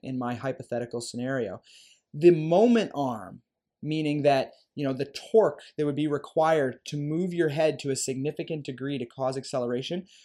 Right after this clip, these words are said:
would have to be so high that it would just be inconceivable.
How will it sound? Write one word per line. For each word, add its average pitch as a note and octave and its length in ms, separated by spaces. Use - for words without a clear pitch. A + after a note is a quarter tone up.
would D3+ 120
have D#3 220
to F3+ 60
be D3+ 140
so F3+ 380
high D#3+ 640
that D#3 100
it C#3+ 80
would C#3 100
just D3 160
be C3+ 180
inconceivable. C3 680